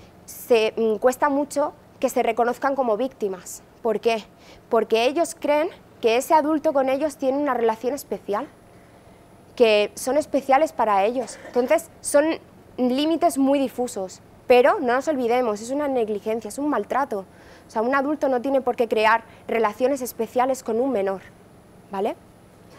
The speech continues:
Eh, la ley del art-, eh, la ley nacional, mm, orgánica, en el artículo trece uno barra mil novecientos noventa y seis, obliga que,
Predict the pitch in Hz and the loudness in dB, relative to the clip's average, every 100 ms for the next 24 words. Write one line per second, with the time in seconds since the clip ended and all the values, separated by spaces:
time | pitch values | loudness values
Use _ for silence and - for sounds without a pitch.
0 | - - - - - - - - - - | -20 -20 -20 -20 -20 -20 -20 -20 -16 0
1 | 247 240 233 226 254 262 254 330 320 - | 4 6 4 2 6 6 8 6 4 -2
2 | - - 202 226 226 214 - 220 208 202 | -12 -16 -2 2 2 0 -2 2 2 2
3 | 214 208 220 254 269 269 262 240 240 220 | 2 0 2 0 0 -4 -2 -2 0 0
4 | 208 220 214 202 - 202 190 240 233 202 | -4 -6 -4 -4 -4 -2 2 2 0 -4
5 | 190 175 - 202 190 190 190 190 180 233 | -8 -10 -12 -6 -4 -4 -4 -6 -8 -6
6 | 269 226 233 233 - 202 190 220 226 208 | -2 -2 0 -2 -2 -6 -6 -2 0 2
7 | 208 220 208 220 240 247 226 214 208 202 | 2 2 0 0 -2 -2 -6 -4 -4 -4
8 | 196 185 247 233 240 - - - - - | -6 -4 -2 -2 -6 -16 -20 -20 -20 -20
9 | - - - - 247 359 311 269 233 208 | -20 -20 -6 2 4 4 2 0 2 0
10 | 190 | 0